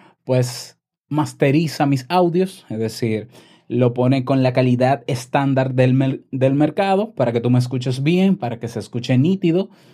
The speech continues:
sin mucho ruido de fondo y demás, y lo distribuye a las plataformas de podcast donde estoy suscrito.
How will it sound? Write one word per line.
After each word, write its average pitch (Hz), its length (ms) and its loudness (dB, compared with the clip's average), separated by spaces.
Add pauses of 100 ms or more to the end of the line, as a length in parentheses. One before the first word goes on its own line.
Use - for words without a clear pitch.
(160)
sin 110 300 -10
mucho 117 360 -2
ruido 123 380 2
de 120 100 2
fondo 135 300 0
y 147 40 -2
demás, 220 500 -6 (680)
y 202 180 0
lo 202 220 2
distribuye 185 760 2
a 175 60 2
las 151 160 0
plataformas 139 540 0
de 160 100 2
podcast 196 640 -6
donde 156 300 0
estoy 196 240 -2
suscrito. 104 680 -6